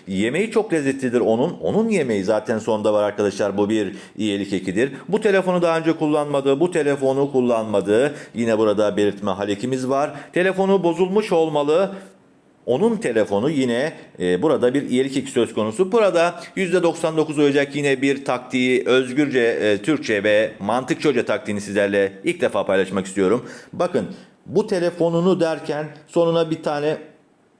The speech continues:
nu getiriyoruz. Telefonunu bozulmuş. Bakın, bu telefonunu daha önce kullanmadı. Anlamlı oluyorsa arkadaşlar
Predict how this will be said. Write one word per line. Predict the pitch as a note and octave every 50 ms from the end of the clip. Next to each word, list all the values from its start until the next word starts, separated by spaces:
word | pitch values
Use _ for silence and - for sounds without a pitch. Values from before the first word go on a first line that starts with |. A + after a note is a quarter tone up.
| _ _ _ _ _ _ _ -
nu | C3 C#3+ F3+ G#3 F#3 B2+ -
getiriyoruz. | G2 F2+ F#2+ F#2 F#2 E2 E2 D#2+ D#2+ F2 A#2+ B2 - - - - - - -
Telefonunu | - D#3 E3+ F3+ F3+ F3+ F3 F3+ F3 F3 F3 F3+ F3+ E3+
bozulmuş. | E3 E3 D3 D#3 E3 D3+ D3+ D3+ D3 B2+ - - - - - _ _ -
Bakın, | G2+ - - - - - - - _ _ _ -
bu | A#2+ F3+ G3
telefonunu | G3 G#3+ G3 G3 F#3 F#3+ F3+ F#3 F3+ F3+ F#3+ G3
daha | F#3 F3 E3 F#3+ F#3+ F3+
önce | E3+ E3+ G3
kullanmadı. | G3 G3 F3 F3 E3+ F#3 F#3+ G3+ F#3 D#3+ B2+ G#2+ E3 -
Anlamlı | - C3+ E3 F#3 F#3+ G3+ G3+ G3 G3 G#3
oluyorsa | G3+ G3+ G3+ A#3 A3+ G#3+ F#3 - - B2+ A2+
arkadaşlar | A2+ A2+ - A#2+ A2+ G#2+ - - D3 D#3 F#3